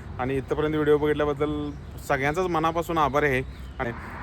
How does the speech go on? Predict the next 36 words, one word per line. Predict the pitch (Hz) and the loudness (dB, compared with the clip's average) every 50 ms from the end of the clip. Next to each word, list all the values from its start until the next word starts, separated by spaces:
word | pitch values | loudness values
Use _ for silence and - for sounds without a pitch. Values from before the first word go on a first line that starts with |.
| - 135 | 2 4
जरी | 147 156 180 | 4 6 6
काही | 180 196 196 | 8 6 6
चूकभूल | 185 185 196 180 175 185 190 196 | 6 4 2 2 4 4 4 6
झाली | 190 185 151 147 160 | 6 6 6 6 4
किंवा | 165 175 175 170 175 | 2 2 2 4 4
आणि | 175 170 165 165 175 | 4 4 4 2 0
कसलं | 175 180 - 170 175 | -2 -2 -2 -2 -2
फुटेज | 170 170 165 156 165 160 | -2 0 0 0 0 2
वगैरे | 165 165 156 160 160 156 | 2 2 2 0 0 2
काय, | 160 156 156 160 151 - - - - - - - - - - - - - - - - - - - - - - | 4 4 4 2 2 -2 -6 -10 -10 -10 -10 -10 -10 -10 -10 -10 -10 -10 -10 -10 -10 -10 -10 -8 -8 -4 0
आणि | 156 147 151 156 185 | 2 4 6 6 6
काहीतरी | 202 208 208 208 202 220 202 | 8 8 8 8 6 4 6
नवीन | 202 196 196 202 202 | 6 8 8 8 6
नवीन | 202 202 196 196 196 202 202 202 196 190 - - - - - - - - - - - | 6 6 6 6 4 2 0 -2 -2 -4 -6 -6 -8 -6 -6 -6 -6 -6 -6 -2 0
नक्कीच | 175 180 175 - 247 247 226 | 2 2 2 2 0 0 2
तुमच्या | 247 226 190 220 196 | 2 4 6 6 6
पुढं | 180 190 190 | 6 8 6
आणतो, | 185 175 - 170 | 6 6 4 0
कारण | 160 175 180 190 | 0 2 2 2
कसं | 185 196 185 202 | 0 0 0 2
आहे, | 208 185 165 151 - - - - - - - - - - - - | 2 2 2 0 -4 -6 -8 -8 -8 -8 -8 -8 -8 -8 -4 -2
तुम्ही | 180 175 220 | 2 4 6
सपोर्ट | 214 - 233 - 233 226 | 8 8 10 10 8 8
करताय | 226 220 226 214 - 226 220 | 8 8 6 6 8 6 6
म्हणून | 220 202 202 202 214 202 | 6 6 4 4 4 4
तर | 220 | 4
मी | 214 214 208 | 4 4 4
इथंपर्यंत | 202 208 202 185 196 190 185 | 4 4 4 4 4 4 6
आलो. | 185 175 160 160 156 156 - - - - - - | 6 6 6 4 2 0 0 -4 -4 -4 -2 0
आणि | - 147 165 175 180 180 180 180 175 175 175 170 175 | 2 2 4 4 4 4 4 2 2 0 0 2 6
सगळ्यांच्याच | 180 180 175 180 180 185 196 190 214 208 | 6 8 8 8 8 6 6 4 2 4
अनुषंगानं | 214 208 202 196 190 202 190 196 202 196 | 4 4 4 4 2 0 0 0 0 0
प्रत्येकजण | - 214 196 - 208 214 226 226 226 | 0 0 0 2 4 4 4 4 4
काम | 196 226 214 214 214 | 6 6 4 6 6
करतोय, | 208 214 202 - 208 202 196 196 - - - - - - - | 4 2 2 2 2 0 0 0 -4 -4 -4 -4 -4 0 2
सगळ्यांनाच, | 190 180 180 185 185 190 196 202 190 | 2 4 4 4 4 4 2 2 0